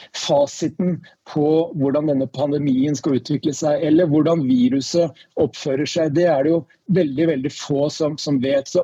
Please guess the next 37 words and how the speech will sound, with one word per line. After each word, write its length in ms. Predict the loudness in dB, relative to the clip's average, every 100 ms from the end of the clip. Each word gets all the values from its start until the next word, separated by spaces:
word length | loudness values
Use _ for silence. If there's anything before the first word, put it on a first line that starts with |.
| 0
åpenbart 540 | -2 -2 -4 -2 -2
at 160 | -4 -2
de 260 | -2 -2 -4 _ -10 -4
har 160 | 0
jo 180 | 2 2
gjort 400 | 0 -2 -4 -14 -6
en 140 | -2
del 160 | 0 -2
feil, 440 | -6 -4 -2 -2
de 60 | -2
også, 400 | -2 0 0 0 -4 -20 _ -10
slik 340 | -4 -2 -2 -2
som 220 | -4 -2 -2
alle 240 | 2 2
andre, 340 | 2 -2 -4 -4
stort 300 | -4 -4 -2
sett, 340 | -6 -6 -4
eh, 300 | 0 0 0 -8
epidemiologer 800 | -6 -2 0 2 2 2 -2 -2
eller 380 | 0 0 0 -6 _
pandemieksperter 960 | -4 -2 0 0 0 -2 -2 -4 -4 -6
har 180 | -2 2
gjort 220 | 2 0 -2
gjennom 240 | -2 0
denne 240 | 0 0 -2
krisen. 480 | -2 -2 -2 -2 -4 -14 -20 -6
Men 300 | 0 0 0 0
vi 180 | 2
mener 300 | 2 2 2
likevel 320 | 2 2 2 2
at 60 |
denne 220 | 2 -2 -2
kritikken 560 | -2 -2 -4 -2 -4
kommer 240 | -2 -4 -2
på 160 | -4
et 160 | -4 -6
ekstremt 640 | -8 -6 -2 0 0 -2